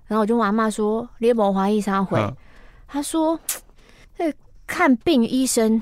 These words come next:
Speaker 2: 嗯。
Speaker 1: 都写英文，我看不懂，我很生气。”
Speaker 2: 嗯，嗯，嗯，嗯。
Speaker 1: 然后所以就说：“我也看不懂啊。”
Speaker 2: 嗯。
Speaker 1: 结束。
Speaker 2: 这什么很难过的故事啊？
Speaker 1: <laughs> 长辈，你就下回下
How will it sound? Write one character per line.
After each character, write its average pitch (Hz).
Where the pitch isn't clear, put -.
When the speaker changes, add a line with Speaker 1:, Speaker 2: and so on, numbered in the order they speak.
Speaker 2:
嗯。 101
Speaker 1:
都 311
写 175
英 233
文， 196
我 160
看 202
不 202
懂， 208
我 190
很 185
生 170
气。” 107
Speaker 2:
嗯， 107
嗯， 107
嗯， 107
嗯。 117
Speaker 1:
然 214
后 262
所 330
以 277
就 277
说 277
：“我 262
也 254
看 233
不 247
懂 196
啊。” -
Speaker 2:
嗯。 151
Speaker 1:
结 180
束。 190
Speaker 2:
这 359
什 254
么 233
很 254
难 226
过 302
的 269
故 349
事 349
啊？ 190
Speaker 1:
<laughs> 403
长 370
辈， 427
你 392
就 554
下 -
回 349
下 -